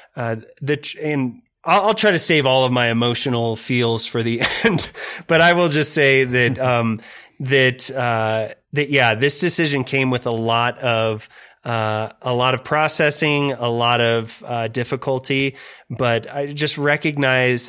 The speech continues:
this is definitely what's best for me and my family. And especially when I thought of Guy Grumpy, who some of you may not be familiar with, but those of you who are know that he is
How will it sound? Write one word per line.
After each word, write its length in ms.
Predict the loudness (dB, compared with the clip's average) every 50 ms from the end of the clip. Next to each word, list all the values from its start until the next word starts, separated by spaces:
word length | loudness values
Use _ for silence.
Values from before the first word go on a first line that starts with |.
| -6 -8
this 320 | -6 -2 -2 0 0 0
is 140 | -2 -2 -4 -6 -8 -8 -2 2
definitely 500 | 2 2 2 2 0 0 0 2 2 2
what's 220 | 2 0 0 0
best 320 | -2 0 0 0 -2 -4
for 140 | -6 -4 -2
me 320 | -2 0 0 0 0 0 -2
and 120 | -2 -4
my 140 | -4 -6 -6
family. 560 | -6 -4 -2 0 0 0 0 0 -2 -2 -4 -8 -12 -20 -20 -20 -20 -20 _ -4
And 460 | 0 2 2 4 4 2 2 0 0
especially 880 | -2 -2 -2 -2 -2 -2 -4 -2 0 0 0 2 0 0 0 0 0 0
when 240 | 2 0 0 2 2
I 120 | 2 0
thought 540 | -2 -2 -2 0 2 2 2 2 0 -2 -8 -20 -20 -20 -20 -20 _ -4
of 260 | 0 0 0 0 0
Guy 200 | 0 2 2 2
Grumpy, 580 | 2 2 0 0 0 0 -2 -4 -6 -6 -6 -8 -8 -6
who 120 | -2 -2 0
some 240 | 0 2 2 2 2
of 120 | 0 0
you 100 | 0 0
may 160 | 2 2 2 2
not 200 | 2 2 2 0
be 100 | -2 -2
familiar 440 | -2 -2 -2 0 0 0 0 0
with, 200 | 0 -2 -2 -2 -4
but 120 | -4 -2
those 180 | 0 0 0 0
of 120 | 0 0 0
you 100 | -2 -2
who 200 | -2 -2 -2 -2
are 540 | -2 0 0 2 2 2 2 2 0 -2 -4 -8 -20 -20 -20 -14 -8
know 580 | -4 0 2 4 4 4 4 4 4 2 2 0
that 300 | -2 -2 -2 -2 -2 -2
he 400 | -2 -2 -2 0 0 0 0 2
is 460 | 2 2 2 2 2 0 0 -2 -4